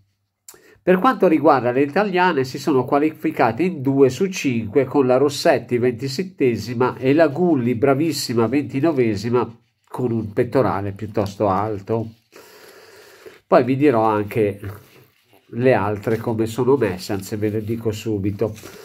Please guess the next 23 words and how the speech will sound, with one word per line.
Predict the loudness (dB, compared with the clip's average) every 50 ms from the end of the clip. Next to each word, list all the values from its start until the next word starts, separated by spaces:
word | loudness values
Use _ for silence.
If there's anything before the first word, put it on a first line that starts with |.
| -20 -20 -20 -20 -20 -20 -20 _ _
Per | 2 2 4 4
quanto | 4 2 2 2 4 2 2
riguarda, | 4 4 4 4 4 4 4 4 2 0 0
ahimè, | 0 0 0 0 0 0 0
le, | 0 -2 -4 -6 -10 -6
le | -4 -2 -2 -2 -2 -2 -4 -4
sciatrici | -4 -4 -4 -4 -2 0 -2 -2 -2 -2 -8 -8
che | -4 -2 -2 -2 -2 -4 -10 -18 _ _ _ _ _ _ _ _ _ _ _ _ _ _ _ _ _ _ _ -8 -6 -6 -6 -6 -6 -8 -8 -10 -12 _ _ _ _ _ _ _ _ _ _ _
sono | _ -2 2 4 4 4
scivolate | 2 2 -2 2 4 4 4 4 4 2 2 0 -4 -4
tra | -2 -2 0
le | 0 0 -2
prime | -4 -4 -4 -2 -2 -2
trenta | -2 -2 -2 -2 -2 -4 -6 -8 -6 -4
e | -4 -2
non | -2 0 0
hanno | 0 0 0 -2 -2
terminato | 0 -2 -2 -2 0 0 0 0 0 0 0
la | 0 2
gara, | 2 2 2 0 0 -2 -4
soltanto | -2 -2 -2 -2 -2 -6 -10 -10 -8 -8
in | -8 -6 -6 -4
due. | -4 -2 -2 -2 -2 -4 -6